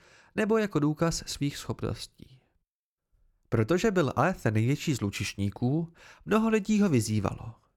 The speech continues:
Ale tělo není žádný zvláštní cíl, když dokážete zasáhnout hedvábí ve větru.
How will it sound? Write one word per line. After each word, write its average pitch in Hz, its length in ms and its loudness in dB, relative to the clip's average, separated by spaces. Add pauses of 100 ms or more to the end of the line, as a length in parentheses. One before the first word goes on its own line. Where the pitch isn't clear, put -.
(360)
Ale 107 340 4
tělo 165 300 2
není 170 320 2
žádný 147 360 4
zvláštní 139 480 0
cíl, 123 400 0 (340)
když 247 260 0
dokážete 214 520 2
zasáhnout 160 580 2
hedvábí 117 500 0
ve 123 100 2
větru. 110 540 -6